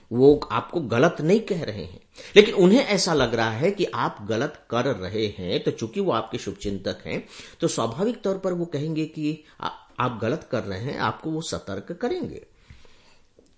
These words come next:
क्या आपके पास इतनी मानसिक दृढ़ता है कि आप इन सब का मुकाबला कर सकें, स्वयं से लेकर के समाज तक का मुकाबला कर सकें?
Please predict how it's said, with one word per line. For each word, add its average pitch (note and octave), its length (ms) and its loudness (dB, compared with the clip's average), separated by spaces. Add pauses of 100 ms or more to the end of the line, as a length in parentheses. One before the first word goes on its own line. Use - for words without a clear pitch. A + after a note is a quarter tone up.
(200)
क्या E3+ 400 0 (300)
आपके - 580 -2
पास A2+ 580 0
इतनी A#2+ 300 -2
मानसिक A#2 800 2
दृढ़ता G#2 460 0
है D3 520 10 (420)
कि E3+ 280 6
आप D#3 420 4
इन D3+ 140 8
सब - 280 2
का A3 100 4
मुकाबला F#3+ 440 0
कर G3 140 -4
सकें, A#3+ 340 -8 (560)
स्वयं G#3 560 8
से F#3 260 4
लेकर E3+ 360 4
के F#3 180 2
समाज E3+ 680 4 (160)
तक D#3+ 260 0
का F#3+ 140 0
मुकाबला E3+ 480 0
कर F3+ 140 -6
सकें? G3+ 380 -6